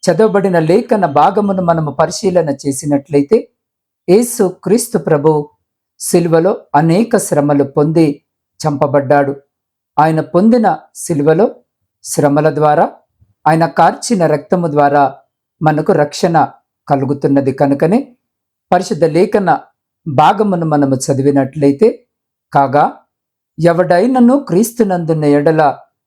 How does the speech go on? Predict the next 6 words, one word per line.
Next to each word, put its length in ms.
వాడు 220
నూతన 460
సృష్టి, 680
పాతవి 460
గతించెను, 680
ఇదిగో 560